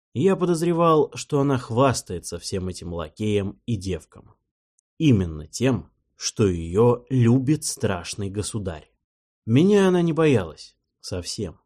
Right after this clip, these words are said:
И никогда не была нежна. Меня и прежде не баловали нежностью. Но даже невероятно целомудренный и сдержанный по натуре нарцисс,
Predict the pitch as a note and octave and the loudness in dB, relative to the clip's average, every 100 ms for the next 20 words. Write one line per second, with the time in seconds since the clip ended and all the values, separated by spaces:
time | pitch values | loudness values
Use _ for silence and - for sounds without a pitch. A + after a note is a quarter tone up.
0 | _ _ _ _ _ _ F2+ F2+ B2 D3 | _ _ _ _ _ _ -6 -4 -4 -6
1 | - _ _ _ _ F#2 F#2 G2 C3 C3 | -10 _ _ _ _ -8 -6 -6 -4 -4
2 | A#2 F#2+ F2 E2+ F#2+ A2+ G#2 E2 E2+ G2 | -4 -4 -6 -6 -4 -2 -2 -4 -6 -8
3 | F2+ D#2+ - _ _ _ _ G#2+ G#2 F2+ | -8 -12 -16 _ _ _ _ -6 -2 -4
4 | F2 C#3 G3+ G#2 G2 G2 A#2 A2 F#2+ F#2+ | 0 4 4 2 -2 -2 2 2 2 0
5 | C3+ B2 F#2 E2 - - _ _ _ _ | 2 0 -2 -10 -18 -20 _ _ _ _
6 | B2 B2 A2 D#3+ G3 F3 D#3 C#3+ C3+ C3+ | 0 2 2 2 2 2 0 0 0 0
7 | D3+ D#3+ C#3+ B2+ - A#2+ B2 D3 C#3 A2 | -2 -2 -2 -2 -2 0 4 4 2 0
8 | G2+ F#2+ E2+ - A#2+ G2 G#2+ A#2 G#2 G#2 | -2 -4 -8 -8 -6 -2 2 2 0 -4
9 | G2+ G2 F#2+ F2+ A2+ F#2+ F2+ E2 - F3 | -4 -4 -6 -4 -4 -4 -6 -10 -4 -2
10 | C#3+ - | -2 -6